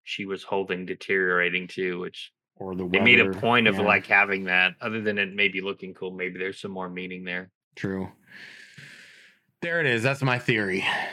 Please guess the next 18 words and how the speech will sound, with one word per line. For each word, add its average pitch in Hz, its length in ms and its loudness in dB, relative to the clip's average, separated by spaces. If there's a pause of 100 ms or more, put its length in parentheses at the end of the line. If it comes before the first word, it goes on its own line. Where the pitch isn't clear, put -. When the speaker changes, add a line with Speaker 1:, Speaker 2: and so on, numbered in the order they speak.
(340)
Speaker 2:
And 127 160 4
I 120 80 2
think 123 280 2
it's, 117 260 -2
uh, 104 340 2 (100)
I - 60 0
mean, 117 140 2
it 113 80 0
makes 107 260 0
a 117 40 0
lot 104 200 2
of 95 100 -2
sense 101 500 -2 (280)
if 113 140 -2
that 110 180 0
were 113 140 0
her, 120 500 -2
um, 95 480 -4